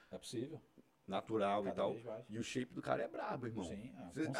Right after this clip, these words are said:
Speaker 1: certeza.
Speaker 2: eu mostrei o, o shape dele
Speaker 1: Eu
Speaker 2: já.
Speaker 1: acho que eu sei quem é que você tá
Speaker 2: Você
Speaker 1: falando.
Speaker 2: sabe quem é?
Speaker 1: É dedicação.
Speaker 2: Sim.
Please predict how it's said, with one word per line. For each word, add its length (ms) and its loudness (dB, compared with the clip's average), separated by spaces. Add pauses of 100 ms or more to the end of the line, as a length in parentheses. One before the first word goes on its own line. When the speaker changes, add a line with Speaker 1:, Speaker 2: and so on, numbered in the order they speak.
Speaker 1:
certeza. 140 0
Speaker 2:
eu 40 0
mostrei 340 0
o, 200 0
o 60 0
shape 280 -4
dele 200 -2
Speaker 1:
Eu 60 -4
Speaker 2:
já. 100 6
Speaker 1:
acho 80 -2
que 80 -6
eu 20 -2
sei 140 -6
quem 120 -8
é 60 -6
que 80 -12
você 80 -10
tá 20 -6
Speaker 2:
Você 80 -4
Speaker 1:
falando. 140 -2
Speaker 2:
sabe 140 2
quem 80 0
é? 140 2 (260)
Speaker 1:
É 720 -8
dedicação. 560 -4 (260)
Speaker 2:
Sim. 240 -12